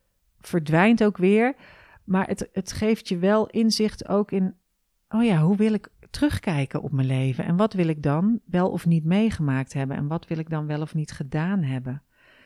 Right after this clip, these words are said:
En als ik nog een beperkte hoeveelheid tijd zou hebben, wat zou ik daar dan mee willen doen? En, ehm, dat is dus,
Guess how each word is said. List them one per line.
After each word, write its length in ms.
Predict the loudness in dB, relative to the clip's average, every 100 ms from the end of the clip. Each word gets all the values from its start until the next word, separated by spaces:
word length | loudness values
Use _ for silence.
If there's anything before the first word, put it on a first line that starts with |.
| _ _ _ -6
En 220 | -6 -2
als 280 | -2 -2 -2
ik 240 | -8 -12 _ _ _ _ _ _ _ _ _ _ -10
nog 260 | -6 -6
een 80 | -6
beperkte 600 | -10 -8 -4 -2 -4 -4
hoeveelheid 600 | -6 -4 -4 -4 -4 -4
tijd 280 | -4 -4 -4
zou 220 | -4 -4
hebben, 280 | -2 -2 -2
wat 160 | -6 -6
zou 180 | -4 -4
ik 100 | -2
daar 180 | -2
dan 140 | 0 0
mee 160 | 0
willen 300 | 0 -2 -2
doen? 480 | 2 4 4 2 -6 -20 _ _ _ _ _ -20 -20 -20 -20 -20 _ _
En, 300 | 2 4 2
ehm, 680 | 0 4 6 6 6 6 6 2 -4 _ _ _ _ _ _ _ _ _ _ _ _ -20 -18
dat 300 | -4 0 2
is 220 | 0 0 4
dus, 600 | 4 4 0 -6 -10